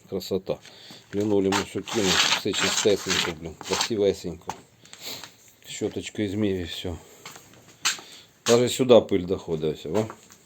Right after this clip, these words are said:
Скільки пилі. Кстати, хочу показать плиткорез свой недавно приобрел. Бюджетный вариантик, но для работы хватает. На тысячу двести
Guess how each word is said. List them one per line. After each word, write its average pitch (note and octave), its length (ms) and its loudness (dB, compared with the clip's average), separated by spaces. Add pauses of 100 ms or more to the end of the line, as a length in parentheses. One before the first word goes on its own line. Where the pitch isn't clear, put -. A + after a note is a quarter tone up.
(880)
Скільки - 420 0
пилі. E2+ 360 -2 (2250)
Кстати, G2+ 280 4
хочу G2 480 -2 (420)
показать A2 520 2
плиткорез G#2 560 2
свой F2+ 280 -2
недавно E2+ 480 -2
приобрел. F2+ 600 2 (760)
Бюджетный G2+ 480 4
вариантик, G#2 600 6
но G2 300 0 (300)
для G2 160 0
работы A#2 340 2
хватает. F#2 480 0 (1160)
На G2+ 100 -2
тысячу G2 340 -6
двести F#2 600 -2